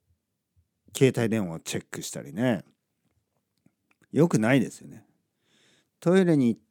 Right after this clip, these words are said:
いてこう集中する時はもう目を閉じてね、気持ちをお尻にだけ集中して、えー、お腹の中からこう、体の外にこう何かが出てくるような、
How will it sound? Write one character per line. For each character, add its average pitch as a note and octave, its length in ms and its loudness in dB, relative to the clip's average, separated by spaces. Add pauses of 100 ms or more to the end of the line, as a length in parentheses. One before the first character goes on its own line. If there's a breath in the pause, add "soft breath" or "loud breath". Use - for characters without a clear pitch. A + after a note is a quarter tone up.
(1000)
い A2 120 -4
て G2+ 360 0
こ F2+ 380 -4
う D#2+ 60 -6
集 D#3+ 220 4
中 D3+ 200 0
す C#3 120 -2
る C#3 80 0
時 C3+ 220 -4
は E2+ 60 -6
も F2 160 -8
う - 20 -8
目 A#2 180 0
を D3 100 0
閉 - 240 -4
じ F3 160 -12
て - 120 -20
ね、 - 180 -20 (1160)
気 - 140 -6
持 C#3+ 140 2
ち C#3+ 180 -6
を C3+ 280 0
お B2+ 60 0
尻 D#3 280 0
に D3+ 140 0
だ C#3 140 2
け C#3+ 220 0
集 C3 220 -2
中 A#2+ 200 -2
し - 100 -10
て、 - 240 -16 (1300)
え F#2 800 -6
ー、 - 100 -20
お A#2 100 -6
腹 B2 300 -2
の A#2 120 -2
中 C3 280 -2
か - 140 -18
ら - 140 -20 (100)
こ - 560 -20
う、 - 40 -20 (340)
体 A2 340 -2
の G#2 120 -2
外 C#3+ 340 0
に - 160 -16 (920)
こ - 180 -20
う - 20 -12
何 G2 260 -6
か F2 120 -10
が F2 100 -4
出 A#2 140 0
て D#3+ 120 4
く A#2+ 140 0
る G#2 100 2
よ D#2+ 100 -6
う - 20 -20
な、 - 120 -20